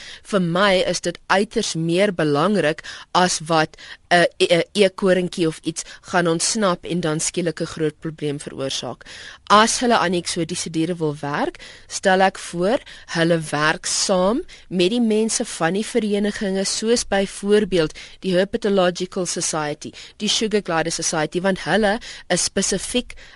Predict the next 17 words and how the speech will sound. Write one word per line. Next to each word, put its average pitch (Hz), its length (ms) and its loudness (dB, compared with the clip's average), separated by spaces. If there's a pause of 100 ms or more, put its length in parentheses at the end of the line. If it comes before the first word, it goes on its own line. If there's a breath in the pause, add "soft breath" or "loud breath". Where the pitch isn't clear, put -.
(120)
uh, 180 160 6
betrokke 220 580 4
by 160 260 0
hierdie 254 340 0
diere 220 320 -2
en 175 160 -4
hulle 170 240 -2
kan 196 340 -4
baie, 226 320 4
baie 208 380 0
waardevolle 190 880 0
inligting 202 720 0 (280 loud breath)
vir 233 560 2 (260 loud breath)
die 196 100 0
departement 180 760 0
natuurbewaring 170 840 -2
gee. 135 260 -6